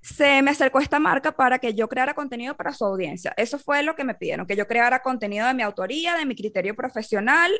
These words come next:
y que, bueno, que el producto apareciera en pantalla porque, ok, sí, está, este contenido está llegando a ti gracias a, pero en ningún momento me pidieron que yo hiciera publicidad del producto. Nuevamente, yo pagué mi novatada porque al final eso es lo que una marca quiere con su estrategia de ventas,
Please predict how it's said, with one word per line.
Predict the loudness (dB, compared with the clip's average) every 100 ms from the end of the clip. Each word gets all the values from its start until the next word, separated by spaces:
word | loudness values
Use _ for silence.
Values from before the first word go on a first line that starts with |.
| -2
y | -4 -4
que, | -2
bueno, | -2 0 -2
que | -4
el |
producto | -4 -6 -4 -4
apareciera | -4 -2 -2 -2
en |
pantalla | -2 -2 0 0
porque, | -2 -6
ok, | -4 -2 -2
sí, | -2 -4
está, | -4 0 2
este | 2 -4 -2
contenido | -2 0 0 0
está | 0
llegando | 0 2 0 -2
a | -2
ti | -2
gracias | 0 0 0
a, | 0 0
pero | 0 0
en | -4
ningún | -8 -8
momento | -6 -4 -4 -4
me | 0 0 -2 -6 -20 -8
pidieron | -2 2 2 2
que | -2
yo | -4
hiciera | -2 -2 0
publicidad | 0 0 -2 -2 -4 0 2 2 0 -6
del | -6 -6 -4
producto. | -2 0 -2 -4 _ _ _ _ _ _
Nuevamente, | -4 2 4 4 0 -4 -4
yo | -4
pagué | -2 -2 -2
mi | -4
novatada | -2 -2 0 0 0
porque | -4 -6
al |
final | -6 -6 -4
eso | -4
es | -4
lo | -4
que | -4
una | -4
marca | -2 -4 -2
quiere | 0 2 0
con | -4
su | -6
estrategia | -6 -4 0 4
de | 4
ventas, | 4 2 0 -6 -6